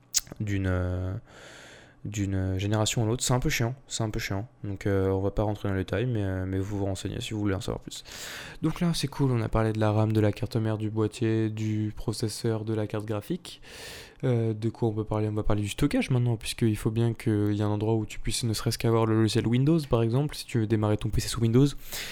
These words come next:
Et ça, en fait, c'est sur ton, sur un composant qui s'appelle le disque dur, et le disque dur, il existe le disque dur S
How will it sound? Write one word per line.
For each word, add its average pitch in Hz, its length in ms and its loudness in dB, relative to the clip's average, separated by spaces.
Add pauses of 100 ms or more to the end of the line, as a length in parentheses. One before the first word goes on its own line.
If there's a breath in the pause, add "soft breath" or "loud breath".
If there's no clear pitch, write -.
(160 loud breath)
Et 117 60 -2
ça, 156 140 2
en 135 80 -2
fait, 143 100 -2
c'est 139 140 -2
sur - 160 -4
ton, 98 520 -6
sur - 200 -10
un 104 40 -6
composant 120 360 -4
qui 123 100 -8
s'appelle 107 240 -4
le 98 140 0
disque 101 320 -4
dur, 113 300 0
et 95 340 -2
le 98 100 -8
disque - 240 -6
dur, 110 220 -2
il 104 100 0
existe 104 280 -4
le 110 40 0
disque 98 260 -6
dur 113 240 -4
S - 220 -4